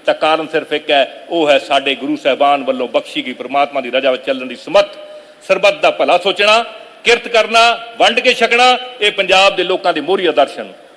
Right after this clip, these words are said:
ਅੱਜ ਭਾਂਤ ਭਾਂਤ ਦੇ ਵਖਰੇਵਾਂ ਵਿੱਚ ਡੁੱਬੀ ਦੁਨੀਆ ਵਿੱਚ ਪੰਜਾਬੀਆਂ ਦੀ ਪਛਾਣ ਇਹ ਹੈ ਕਿ ਅਸੀਂ ਜਾਤ-ਪਾਤ ਅਤੇ ਪੱਖਪਾਤ ਦੇ ਵਿਰੁੱਧ ਖੜਦੇ ਹਾਂ।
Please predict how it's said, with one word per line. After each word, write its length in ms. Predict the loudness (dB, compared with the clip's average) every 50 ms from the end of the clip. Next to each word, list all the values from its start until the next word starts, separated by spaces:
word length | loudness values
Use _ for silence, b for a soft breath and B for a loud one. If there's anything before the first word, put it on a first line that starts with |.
| 0 0
ਅੱਜ 120 | 0 0
ਭਾਂਤ 360 | -2 -2 -2 0 0 0 0 0
ਭਾਂਤ 220 | -2 0 0 0
ਦੇ 80 | -2 -4
ਵਖਰੇਵਾਂ 400 | -6 -6 -6 -4 -2 0 0 0
ਵਿੱਚ 120 | -2 -4 -6 -6 -8
ਡੁੱਬੀ 280 | -8 -6 -2 -2 -2
ਦੁਨੀਆ 320 | -2 -2 -4 -4 -2 0 -2
ਵਿੱਚ 120 | -2 -4
ਪੰਜਾਬੀਆਂ 520 | -8 -12 -6 0 0 0 0 0 -2 -2 -2
ਦੀ 60 | -4
ਪਛਾਣ 380 | -4 -8 -6 -2 -2 0 0 0
ਇਹ 120 | 2 2
ਹੈ 160 | 4 4 4 2 B B B B
ਕਿ 80 | -4 -2
ਅਸੀਂ 140 | -2 -2 -2 0
ਜਾਤ-ਪਾਤ 600 | 2 4 4 4 2 2 2 2 2 2 2 0
ਅਤੇ 140 | -2 -4 -2
ਪੱਖਪਾਤ 480 | -2 -2 -2 -2 -2 -2 0 0 0
ਦੇ 80 | 0 -2
ਵਿਰੁੱਧ 240 | 0 0 0 0 0
ਖੜਦੇ 280 | -2 -4 -4 -4 -10
ਹਾਂ। 60 | -12